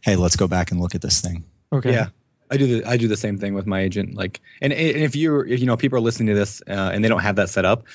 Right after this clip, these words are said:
Speaker 3: just call your agent and find out if they can do that. N-, almost every agent can do it, and if they can't, you know, I don't know, maybe you
Speaker 1: You
Speaker 3: need
Speaker 1: need
Speaker 3: to
Speaker 1: a
Speaker 3: find
Speaker 1: new
Speaker 2: Find a
Speaker 1: agent.
Speaker 2: new agent.
Speaker 3: <laughs>
Speaker 2: Yeah, yeah, it's
Speaker 3: So it's,
Speaker 2: fine.
Speaker 3: it's pretty standard. It's pretty standard stuff, and, uh, yeah, I mean, it, it helps you be quicker. I mean, I wouldn't rely on just, like,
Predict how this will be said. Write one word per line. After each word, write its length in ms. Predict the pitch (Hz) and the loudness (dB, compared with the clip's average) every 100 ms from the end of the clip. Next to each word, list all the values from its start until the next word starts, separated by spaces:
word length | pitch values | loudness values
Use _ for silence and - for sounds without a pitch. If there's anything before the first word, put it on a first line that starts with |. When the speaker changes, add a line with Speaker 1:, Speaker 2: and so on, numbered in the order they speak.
| - - | -10 -4
Speaker 3:
just 120 | 123 | 0
call 160 | 151 | 4
your 80 | 143 | 4
agent 220 | 127 123 | 4 2
and 100 | 98 | 0
find 200 | 104 110 | 0 2
out 100 | 104 | 2
if 60 | 98 | 0
they 100 | 98 | -2
can 100 | 95 | -2
do 140 | 98 | 0
that. 180 | 95 76 - | 0 0 0
N-, 160 | 120 117 | 2 2
almost 300 | 139 156 143 | 2 2 4
every 240 | 135 117 110 | 4 4 4
agent 200 | 104 95 | 2 -2
can 100 | 104 | 0
do 160 | 101 | 2
it, 20 | 107 | 2
and 100 | 101 | 2
if 60 | |
they 100 | 104 | -2
can't, 380 | 95 107 117 - - - - - | -2 2 2 0 -8 -20 -20 -4
you 60 | 110 | 0
know, 160 | 98 - | 0 0
I 100 | 92 | -4
don't 120 | 92 | -2
know, 100 | 87 90 90 _ | -2 -4 -8 _
maybe 220 | 107 107 101 | -4 -2 0
you 40 | |
Speaker 1:
You 140 | 110 | 0
Speaker 3:
need 120 | 107 98 | 0 0
Speaker 1:
need 120 | 104 | 0
Speaker 3:
to 160 | 101 | 2
Speaker 1:
a 40 | 98 | 2
Speaker 3:
find 160 | 147 | 0
Speaker 1:
new 80 | 147 | 0
Speaker 2:
Find 160 | 143 139 | 0 0
a 40 | |
Speaker 1:
agent. 260 | 135 143 139 | 0 0 0
Speaker 2:
new 100 | 139 | 0
agent. 60 | |
Speaker 3:
<laughs> 80 | 151 | 0
Speaker 2:
Yeah, 100 | 147 | 0
yeah, 280 | 135 135 135 | 0 0 -2
it's 140 | 139 - | -4 -2
Speaker 3:
So 100 | 185 | -2
it's, 120 | 208 | -2
Speaker 2:
fine. 80 | - | -4
Speaker 3:
it's 120 | 156 | -4
pretty 200 | - 165 | -2 -2
standard. 580 | - 131 117 107 95 85 | 0 -2 0 0 -2 -6
It's 140 | 104 | -12
pretty 160 | - 117 | -6 -6
standard 340 | - 92 87 | -4 -6 -6
stuff, 320 | 82 92 82 - | -8 -6 -6 -6
and, 260 | 98 90 | -2 -2
uh, 140 | 87 87 - _ _ _ - | -2 -4 -8 _ _ _ -4
yeah, 160 | 180 110 | 0 0
I 40 | |
mean, 140 | 107 110 | 0 0
it, 220 | 123 104 | 0 0
it 100 | 120 | -2
helps 240 | 123 - | -2 -2
you 80 | 117 | -2
be 120 | 110 | 0
quicker. 480 | 101 - 107 107 104 | -2 -2 -2 2 2
I 60 | 98 | 2
mean, 140 | 110 | 0
I 80 | 113 | 0
wouldn't 240 | 147 143 | 0 0
rely 280 | 117 110 107 | 2 2 2
on 120 | 104 101 | 2 -2
just, 180 | 104 | -4
like, 200 | 95 92 | -4 -4